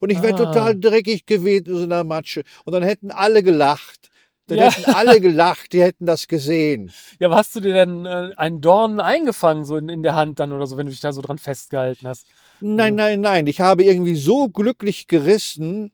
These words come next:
Speaker 1: also drumrum, äh, gegriffen, gegriffen, äh, dass ich da heile. Ich brauchte ja nur einen kleinen Halt,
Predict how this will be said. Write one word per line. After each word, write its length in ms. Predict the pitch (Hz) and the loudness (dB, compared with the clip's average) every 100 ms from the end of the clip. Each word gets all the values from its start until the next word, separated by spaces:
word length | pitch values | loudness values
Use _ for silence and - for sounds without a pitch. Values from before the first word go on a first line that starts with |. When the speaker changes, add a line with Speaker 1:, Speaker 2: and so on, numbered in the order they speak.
| _ | _
Speaker 1:
also 260 | 165 139 | -6 -6
drumrum, 800 | 135 135 139 156 131 196 240 180 107 _ _ _ | -6 -2 0 0 6 6 6 2 -10 _ _ _
äh, 180 | - 139 | -14 -8
gegriffen, 800 | 151 139 127 143 185 - 160 214 208 | -6 -6 -2 0 0 -2 -6 -6 -4
gegriffen, 880 | 160 135 139 220 - 180 208 240 - _ _ _ _ _ | -6 -2 0 0 0 -6 -6 -8 -14 _ _ _ _ _
äh, 220 | 160 165 | 0 0
dass 180 | 160 156 | 0 -4
ich 100 | 175 - | -6 -6
da 320 | 147 135 117 | -8 -8 -10
heile. 640 | 156 160 175 180 190 185 - | -6 0 2 2 0 -4 -8
Ich 140 | - - | -16 -6
brauchte 380 | 139 143 - 190 | -2 -2 -2 -2
ja 80 | 170 | -2
nur 160 | 160 | -2
einen 180 | 151 147 | -8 -12
kleinen 800 | - - 170 185 240 247 226 151 | -14 -8 -6 -4 -6 -6 -8 -6
Halt, 600 | 139 147 165 214 - - | -2 0 0 -2 -8 -20